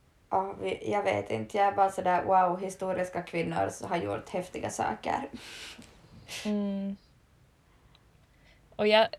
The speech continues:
Speaker 2: vill uppmana alla också att läsa om andra historiska kvinnor, för att jag tycker att det hör till allmänbildningen, och det är väl någonting som,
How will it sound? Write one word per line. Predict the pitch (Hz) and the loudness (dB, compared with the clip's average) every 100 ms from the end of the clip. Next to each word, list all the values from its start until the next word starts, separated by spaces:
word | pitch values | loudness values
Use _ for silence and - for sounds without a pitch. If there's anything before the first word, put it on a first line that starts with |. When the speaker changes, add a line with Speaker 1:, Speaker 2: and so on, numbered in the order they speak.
| - - | -12 -10
Speaker 2:
vill | - 220 226 208 | -6 4 4 4
uppmana | 233 202 190 196 | -2 -2 0 0
alla | 185 190 185 190 | 0 0 0 -2
också | 202 - | -2 -6
att | 196 185 - - - - - _ _ _ _ _ | -6 -8 -12 -20 -20 -20 -20 _ _ _ _ _
läsa | 202 202 190 196 190 190 _ | 2 4 4 2 -2 -2 _
om | - 180 | -8 -2
andra | 202 196 196 | 0 0 -2
historiska | 180 - 175 - | -6 -6 -6 -8
kvinnor, | - - - - | -10 -12 -10 -10
för | - - | -10 -4
att | - - | -2 -4
jag | 190 | -8
tycker | 196 - | -8 -6
att | - | -6
det | 190 | -6
hör | 190 | -8
till | 190 | -6
allmänbildningen, | - 185 196 185 180 175 190 190 190 196 | -6 -6 -6 -6 -6 -6 -6 -6 -6 -6
och | 196 | -4
det | 196 | -4
är | 190 | -4
väl | 202 | -4
någonting | 196 196 196 190 | -4 -6 -8 -6
som, | 190 190 | -6 -8